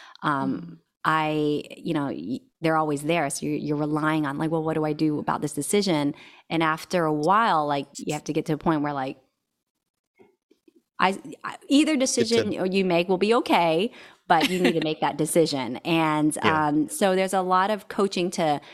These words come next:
Speaker 1: to get to that point where it's a little bit more independent and, um, and not having to rely on that as much. Um, and
Speaker 2: Mm-hmm.
Speaker 1: so they serve as more of a, like a con-, you know, consulting us on, on certain things rather than relying on them to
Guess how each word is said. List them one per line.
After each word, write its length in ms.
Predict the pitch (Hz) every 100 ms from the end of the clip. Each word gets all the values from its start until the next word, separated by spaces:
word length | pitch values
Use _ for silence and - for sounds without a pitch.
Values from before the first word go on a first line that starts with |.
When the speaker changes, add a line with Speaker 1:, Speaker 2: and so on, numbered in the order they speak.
| - -
Speaker 1:
to 100 | 180
get 200 | 175 -
to 80 |
that 180 | 185 139
point 200 | - 165
where 100 | 156
it's 100 | 143
a 40 | 156
little 80 | 156
bit 120 | 147
more 120 | 143
independent 680 | 143 143 160 143 143 135 135
and, 240 | 131 127 - - _ _ -
um, 540 | 143 127 101 90 69 - - - -
and 460 | 147 131 113 117 -
not 200 | 160 147
having 300 | 160 151 143 139
to 120 | 139
rely 540 | 143 139 131 123 123 -
on 260 | 131 123
that 240 | 135 117 -
as 360 | - 156 160 151
much. 480 | 143 - - - - - - -
Um, 320 | 143 123 110
and 180 | - 139
Speaker 2:
Mm-hmm. 80 | 185
Speaker 1:
so 220 | 165 147
they 400 | 147 156 151 147
serve 340 | 147 - 151 123
as 220 | 139 -
more 440 | 156 151 147 143
of 280 | - 127 127
a, 420 | 127 123 123 131 - _ _ _ -
like 200 | 135 139
a 40 |
con-, 320 | 139 151 143 -
you 140 | 175
know, 60 | 147
consulting 560 | 165 - 156 151 143
us 240 | 123 - -
on, 300 | - 131 113
on 200 | - -
certain 260 | - - 147
things 280 | 120 143 -
rather 380 | 147 135 135
than 260 | 135 127 131
relying 440 | 143 143 135 131
on 280 | 131 123 127
them 220 | 127 127 131
to 400 | - 135 120